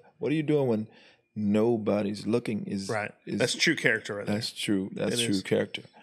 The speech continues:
Speaker 2: Yeah.
Speaker 1: Like, can, can you grind when nobody's behind you yelling in your ear?
Speaker 2: Absolutely.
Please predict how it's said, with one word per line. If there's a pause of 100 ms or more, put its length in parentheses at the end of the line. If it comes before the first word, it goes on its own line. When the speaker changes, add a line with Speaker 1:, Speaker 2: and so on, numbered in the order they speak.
Speaker 2:
Yeah. (220)
Speaker 1:
Like,
can, (460)
can
you
grind
when
nobody's (400)
behind
you
yelling
in
your
ear? (120)
Speaker 2:
Absolutely.